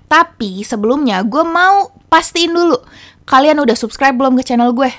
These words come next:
Kalau belum, subscribe dulu sekarang. Gue tungguin. Udah? Oke, mari kita lanjut ke ceritanya. Oke, gue ceritain bener-bener dari awal banget ya, guys. Jadi kan gue bilang, dua editor gue nih diteror. Dan gue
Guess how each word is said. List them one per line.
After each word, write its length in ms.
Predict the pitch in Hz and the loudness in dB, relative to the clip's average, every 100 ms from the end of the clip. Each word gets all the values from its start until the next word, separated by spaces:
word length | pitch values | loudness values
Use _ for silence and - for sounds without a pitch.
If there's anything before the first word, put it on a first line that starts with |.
| - - | -16 -6
Kalau 240 | 311 349 | -2 0
belum, 320 | 349 370 359 | 4 4 4
subscribe 400 | 349 285 - 220 | -2 -8 -6 -4
dulu 160 | 226 240 | -2 -2
sekarang. 380 | 240 226 208 196 _ _ _ _ _ _ | -2 -6 -6 -10 _ _ _ _ _ _
Gue 100 | 214 | -6
tungguin. 400 | 208 214 185 180 - _ _ _ _ _ _ | -4 -4 -4 -8 -16 _ _ _ _ _ _
Udah? 180 | 180 254 - _ _ _ _ | -10 -10 -12 _ _ _ _
Oke, 400 | 240 254 233 - _ | -4 -4 -4 -8 _
mari 160 | - 208 | -2 -2
kita 240 | 208 220 | 0 0
lanjut 380 | 226 254 311 - | 2 2 -2 -6
ke 100 | 220 | -12
ceritanya. 560 | - 202 185 226 208 - _ - _ | -12 -10 -8 -6 -8 -10 _ -20 _
Oke, 480 | - - 254 220 | -4 0 -4 -4
gue 180 | 202 254 | -6 -6
ceritain 480 | - 302 269 247 285 320 | -4 -6 -2 0 0 2
bener-bener 400 | 247 233 240 269 | 2 4 2 2
dari 300 | 233 220 202 | 2 0 0
awal 380 | - 208 214 208 | 0 4 4 4
banget 400 | 196 196 226 - | 2 0 -2 -4
ya, 120 | 185 165 | -8 -8
guys. 460 | 160 190 - - - - | -8 -8 -10 -10 -14 -2
Jadi 240 | 226 269 | 2 2
kan 180 | 349 349 | 2 0
gue 140 | 254 214 | 0 2
bilang, 380 | 214 220 202 | 2 2 -2
dua 260 | 208 254 262 240 | -2 2 2 0
editor 480 | 269 262 - 262 233 | -2 -2 0 0 0
gue 300 | 214 254 294 | 0 0 2
nih 380 | 262 202 226 233 | 0 -2 -2 -4
diteror. 680 | 220 - 247 262 254 202 185 | -6 0 0 4 2 2 -2
Dan 400 | 202 294 311 208 | -2 2 4 2
gue 260 | 196 240 | 4 4